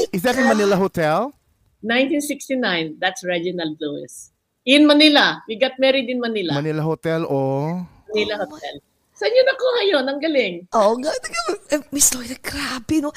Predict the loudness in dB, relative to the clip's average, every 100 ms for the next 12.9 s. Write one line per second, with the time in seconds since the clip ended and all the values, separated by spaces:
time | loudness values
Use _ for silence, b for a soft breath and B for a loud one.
0 | B -4 2 2 4 2 2 0 0 0
1 | -2 -2 -2 0 0 0 0 0 0 0
2 | 0 0 0 0 b b b _ -12 -10
3 | -4 -2 0 0 2 2 0 -2 -2 -2
4 | B B B -4 -4 -4 -4 0 2 2
5 | 2 0 0 0 -2 -2 -2 -2 B B
6 | B -6 -2 0 0 -2 0 0 0 -2
7 | 0 0 -2 -2 -6 -4 -2 -2 0 0
8 | 0 -2 -2 -2 -2 -2 0 0 -2 -2
9 | -2 -4 -4 -8 -8 -4 -4 -2 -2 -4
10 | b b -8 -4 -2 0 0 0 0 -2
11 | -2 -2 0 0 0 -2 -2 -4 -4 -4
12 | -6 -4 -8 -8 -10 -10 -10 -10 -12